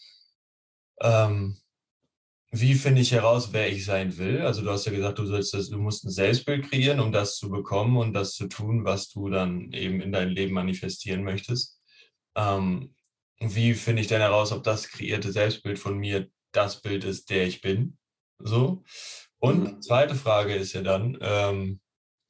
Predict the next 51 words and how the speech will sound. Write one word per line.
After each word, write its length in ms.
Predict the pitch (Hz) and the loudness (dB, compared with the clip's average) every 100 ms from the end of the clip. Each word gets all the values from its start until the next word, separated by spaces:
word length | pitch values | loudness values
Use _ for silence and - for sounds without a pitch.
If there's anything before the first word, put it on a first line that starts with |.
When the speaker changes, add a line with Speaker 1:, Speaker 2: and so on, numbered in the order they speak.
| 208 _ _ _ _ _ _ - - _ - | -20 _ _ _ _ _ _ -16 -16 _ -8
Speaker 1:
äh, 80 | |
was, 1000 | 98 95 95 98 95 - - - - - | -4 -2 -2 -4 -8 -8 -8 -10 -14 -12
äh, 840 | 92 101 101 98 101 107 _ _ - | -8 -6 -8 -8 -10 -12 _ _ -16
<laughs> 440 | 123 127 123 - | 0 2 2 0
bei 100 | 110 | 2
der 100 | 107 | 2
Formulierung 460 | 101 107 110 127 139 | 2 0 2 4 4
der 140 | 110 | 4
ersten 260 | 113 139 127 | 4 2 0
habe 100 | 113 | -2
ich 80 | 110 | -2
vergessen, 300 | 113 123 123 | 0 2 2
was 120 | 107 | 0
die 100 | - | -6
zweite 300 | - 113 123 | 0 2 0
Frage 300 | - 95 92 | 0 -2 -2
war. 140 | 95 | -4
Ist 60 | 101 | -2
auch 140 | 127 | 2
nicht 160 | 131 107 | 2 0
schlecht. 280 | - - _ _ - - - - - | -8 -16 _ _ -20 -20 -20 -18 -2
Speaker 2:
Macht 180 | 110 131 | 0 4
eh 120 | 139 | 4
nichts. 180 | 135 - | 4 2
Wir 80 | |
können, 220 | 104 143 131 | 2 2 4
ich 160 | 120 | 2
kann 140 | 143 131 | 2 2
eh 80 | |
drauf 240 | 156 131 120 | 4 2 2
eingehen 340 | 104 107 120 | 0 4 4
Speaker 1:
Ja, 60 | - | 2
Speaker 2:
und 240 | - 107 | -2 0
Speaker 1:
das 80 | 123 | 2
wäre 100 | 175 | 4
Speaker 2:
vielleicht 60 | 180 | 4
Speaker 1:
dann 120 | 120 | 4
die 60 | |
Speaker 2:
kommt 80 | 135 | 4
Speaker 1:
erste, 200 | 107 - | 4 2
Speaker 2:
die, 80 | 117 | 0
Speaker 1:
die 60 | 104 | 2
erste. 200 | 104 104 | 2 2
Speaker 2:
die 60 | |
zweite 320 | - 107 104 104 | 0 2 4 2
Frage 300 | 101 95 92 | 2 0 -2
dann 140 | 90 | -4
nochmal. 380 | 87 101 101 - | -4 -4 -6 -8
Speaker 1:
Genau. 220 | 101 92 - - | -8 -8 -8 -4
Speaker 2:
Ja, 80 | 98 | 0
genau. 400 | 95 92 87 | 2 0 -2